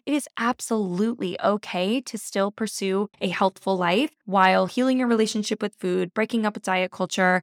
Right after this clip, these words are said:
and becoming an intuitive eater. Actually, the last two principles of intuitive eating are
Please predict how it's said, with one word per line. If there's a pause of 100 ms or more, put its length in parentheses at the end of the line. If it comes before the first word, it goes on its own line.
(120)
and
becoming
an
intuitive
eater.
Actually,
the
last
two
principles
of
intuitive
eating
are